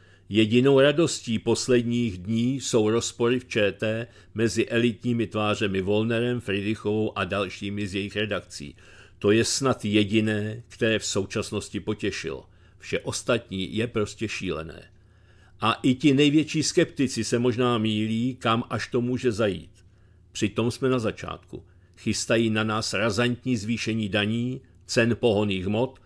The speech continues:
potravin a dalších produktů. Přesto bude překvapením,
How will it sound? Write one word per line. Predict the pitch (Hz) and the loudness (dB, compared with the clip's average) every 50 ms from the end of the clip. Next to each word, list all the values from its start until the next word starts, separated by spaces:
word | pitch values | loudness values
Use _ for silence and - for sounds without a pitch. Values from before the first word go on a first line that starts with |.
| - _ - _ | -20 _ -8 _
potravin | - 107 107 - 120 110 110 104 107 110 113 - - | 4 4 4 6 4 4 4 4 2 0 -2 -2 -4
a | 110 | -2
dalších | 98 107 107 104 - - 117 - - | -2 0 0 0 -2 -4 -8 -6 -2
produktů. | - 110 104 98 101 92 - - - 80 80 - - - _ - - - - | -2 0 0 0 -2 -6 -8 -12 -14 -14 -14 -16 -20 -20 _ -20 -20 -18 -12
Přesto | - - 117 107 - - 147 | 0 2 2 2 6 4 4
bude | 127 131 143 147 | 6 6 6 4
překvapením, | - - - 127 107 - 120 110 107 - 117 110 110 104 104 110 113 120 | 4 4 2 2 2 2 0 0 2 0 0 0 0 -2 -2 -2 -4 -6